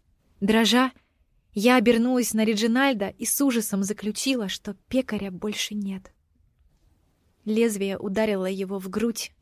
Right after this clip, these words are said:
и рассекло надвое. У меня сжалось сердце. Боль в бедре была невыносимой.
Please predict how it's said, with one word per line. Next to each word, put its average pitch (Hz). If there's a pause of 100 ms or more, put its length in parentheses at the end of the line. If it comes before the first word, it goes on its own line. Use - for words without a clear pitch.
(200)
и 214
рассекло 196
надвое. 180 (1200)
У 190
меня 190
сжалось 185
сердце. - (1300)
Боль 220
в 190
бедре 202
была 208
невыносимой. 208